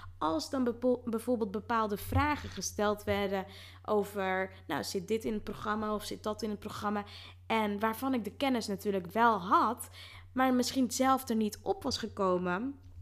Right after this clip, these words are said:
dan zou het programma natuurlijk ook er anders uitzien. En het mooie was, doordat, eh, doordat er nog ook veel erin, ja, gezet kon worden, en dat vond ik dus ook wel heel mooi, ehm,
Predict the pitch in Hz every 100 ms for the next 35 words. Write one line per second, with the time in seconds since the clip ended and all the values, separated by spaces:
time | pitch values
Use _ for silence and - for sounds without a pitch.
0 | - - - 233 214 220 214 202 190 -
1 | 208 196 180 196 190 208 - - - 233
2 | 202 - - 151 285 - 185 - 226 208
3 | 185 220 285 269 196 185 175 - - -
4 | - 196 226 220 202 190 - - - -
5 | - 190 185 185 185 - - 247 254 233
6 | 220 - - 302 - - 359 - - 160
7 | - - 226 233 233 - 277 277 233 202
8 | - - - 254 208 - 226 196 262 -
9 | 294 269 247 269 254 214 - 220 196 -
10 | 220 214 202 185 185 190 262 320 - -
11 | - - - - 196 190 185 185